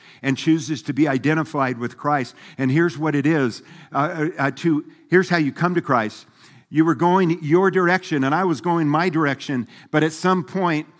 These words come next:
the Holy Spirit just, someone, um, spoke a word to me. I had been in church. I knew kinda how it went. I knew what, what Christians believed, but I never accepted Christ, made it from, I thought,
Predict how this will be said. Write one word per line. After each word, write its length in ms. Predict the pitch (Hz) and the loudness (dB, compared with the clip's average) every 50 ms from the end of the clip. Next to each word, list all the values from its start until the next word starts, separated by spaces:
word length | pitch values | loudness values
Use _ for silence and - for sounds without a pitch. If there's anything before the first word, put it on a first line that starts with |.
| - _ _ | -20 _ _
the 100 | 143 143 | -2 0
Holy 220 | 160 196 202 165 | 2 2 2 2
Spirit 580 | 139 - - - 185 190 196 185 151 139 135 - - - _ _ _ _ _ | 0 -2 -6 0 2 4 4 4 2 0 -2 -4 -10 -20 _ _ _ _ _
just, 400 | - 170 151 - - - 180 143 | -2 -2 -2 -2 -4 -10 -12 -8
someone, 640 | - 185 180 185 190 165 156 160 - 170 170 - - - 151 | -4 -2 -2 0 0 -2 -2 -4 -8 -12 -16 -16 -14 -10 -6
um, 320 | 147 143 139 139 - 131 | -4 -4 -4 -4 -8 -12
spoke 400 | - - - - 190 190 185 190 | -14 -14 -6 -2 -2 -2 -2 -2
a 40 | 175 | -2
word 340 | 156 143 170 190 196 196 190 | -2 0 2 2 0 0 -2
to 100 | 170 156 | -4 -2
me. 320 | 139 143 143 151 170 160 - - - - - - | 0 0 0 -2 -2 -6 -8 -16 -20 -20 -6 0
I 140 | 135 143 160 | 2 4 4
had 160 | 170 156 120 | 2 2 2
been 160 | 147 180 202 | 2 2 2
in 140 | 208 185 156 | 2 2 0
church. 360 | - - 156 160 180 - - | -2 -2 -2 -2 -2 0 0
I 120 | 151 139 | 0 0
knew 360 | 135 139 151 185 202 185 170 170 | 2 2 2 2 0 0 -2 -6
kinda 260 | - 151 160 156 147 139 | -6 -6 -4 -2 -2 -2
how 260 | 127 147 147 143 143 | 0 -2 -2 -2 -4
it 40 | 143 | -4
went. 380 | 143 131 123 131 151 185 190 - - _ - - _ | -6 -4 -4 -2 -4 -4 -6 -10 -18 _ -20 -12 _
I 120 | 139 143 | -2 0
knew 120 | 151 170 190 | 0 0 0
what, 320 | 208 185 151 139 - 147 | 2 0 0 -2 -4 -6
what 520 | 139 139 135 135 - _ - 170 151 135 | -6 -6 -6 -6 -8 _ -20 -20 -20 -14
Christians 460 | - - 165 151 - - 160 147 131 - | -4 -4 -4 -4 -2 -4 -4 -4 -4 -4
believed, 340 | - 131 131 143 170 160 | -2 0 0 2 0 0
but 120 | 135 143 151 | 0 0 0
I 140 | 175 196 180 | 2 2 2
never 460 | 165 160 175 180 170 165 147 131 - - - - | 0 0 0 0 0 -2 -2 -4 -6 -10 -6 -6
accepted 520 | 147 143 - - 175 170 160 - 151 120 | -6 -6 -4 -4 -4 -4 -4 -4 -10 -10
Christ, 340 | - - 156 170 170 - - | -4 -4 -2 -2 -2 -4 -4
made 160 | 139 139 151 | -4 -4 -4
it 60 | 156 | -4
from, 140 | - 151 151 | -6 -8 -6
I 100 | 147 160 | -6 -6
thought, 260 | 156 - 160 151 - | -2 0 0 0 0